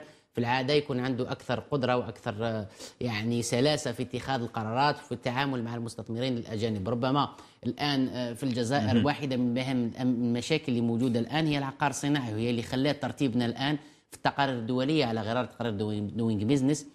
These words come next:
Speaker 1: يقول أننا في المرتبة المية وسبعة وخمسين من مية وتسعين دولة. ولما نشوفوا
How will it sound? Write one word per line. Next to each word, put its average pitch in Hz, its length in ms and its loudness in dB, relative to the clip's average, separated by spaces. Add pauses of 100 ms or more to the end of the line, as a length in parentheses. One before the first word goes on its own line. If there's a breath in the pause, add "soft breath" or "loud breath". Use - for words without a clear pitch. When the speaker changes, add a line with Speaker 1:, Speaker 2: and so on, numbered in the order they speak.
(200 loud breath)
Speaker 1:
يقول 147 360 4
أننا 135 280 4
في 135 80 -6
المرتبة 123 420 0
المية 123 180 2
وسبعة 120 280 0
وخمسين 123 400 0
من 123 100 4
مية 127 140 4
وتسعين 123 340 0
دولة. 139 240 4
ولما 107 280 0
نشوفوا 123 380 0